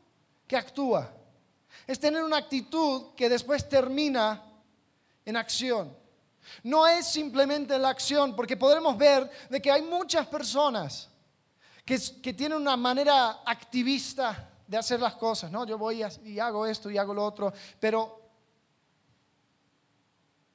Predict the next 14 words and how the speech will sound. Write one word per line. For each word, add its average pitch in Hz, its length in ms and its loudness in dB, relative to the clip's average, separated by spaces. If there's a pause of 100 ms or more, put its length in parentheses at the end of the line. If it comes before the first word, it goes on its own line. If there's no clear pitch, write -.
(200)
el 226 160 -2
servicio 247 720 -4
de 214 100 -4
verdad, 202 500 -4
el 151 80 -10
servicio 220 480 -8
al 208 80 -10
cual 202 240 -4
Cristo 214 460 -10
quiere 202 260 -6
que, 165 180 -12
que, 156 240 -14
que, 160 240 -18
que 143 480 -14